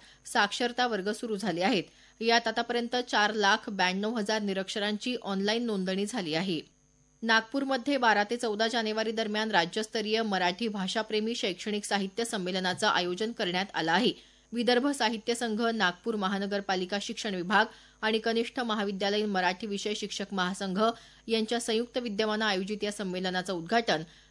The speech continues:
केंद्रीय मंत्री नितीन गडकरी यांच्या हस्ते होणार आहे. धुळे सुरत राष्ट्रीय महामार्गावर मोरकरंजा गावाच्या शिवारात पोलिसांनी सापळा रचून गुजरातमध्ये दारूची तस्करी करणाऱ्या एका वाहनाला ताब्यात घेऊन सात लाख एक्क्याण्णव हजारांचा मुद्देमाल जप्त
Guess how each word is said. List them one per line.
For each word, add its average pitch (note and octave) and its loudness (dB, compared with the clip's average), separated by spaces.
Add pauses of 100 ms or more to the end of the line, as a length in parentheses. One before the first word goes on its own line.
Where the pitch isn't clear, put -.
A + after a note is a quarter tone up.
(120)
केंद्रीय B3 2
मंत्री A#3 -2
नितीन G#3+ -2
गडकरी F#3+ -2
यांच्या G3 0
हस्ते G#3+ -4
होणार G3 0
आहे. F3 0 (640)
धुळे B3 6
सुरत C#4+ 2
राष्ट्रीय B3 2
महामार्गावर A#3 0
मोरकरंजा G#3+ 0
गावाच्या F#3+ 2
शिवारात G3 2 (100)
पोलिसांनी G3+ -2
सापळा F#3 0
रचून G#3+ 0 (400)
गुजरातमध्ये A#3+ 2
दारूची G#3 2
तस्करी A3 -2
करणाऱ्या G#3 2
एका F#3+ -2
वाहनाला F#3+ 0
ताब्यात F3 0
घेऊन F#3+ 2 (380)
सात A3+ 6 (100)
लाख A#3 6 (100)
एक्क्याण्णव G#3+ -4
हजारांचा G3+ 0
मुद्देमाल F3+ -2
जप्त F3 -6